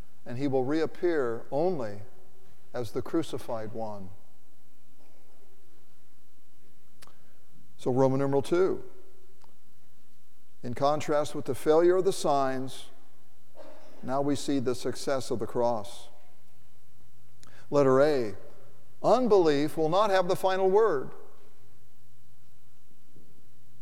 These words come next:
It will not have the final word.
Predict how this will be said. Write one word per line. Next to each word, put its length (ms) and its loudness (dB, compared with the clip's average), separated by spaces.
It 60 2
will 160 4
not 200 4
have 140 4
the 80 0
final 320 0
word. 320 2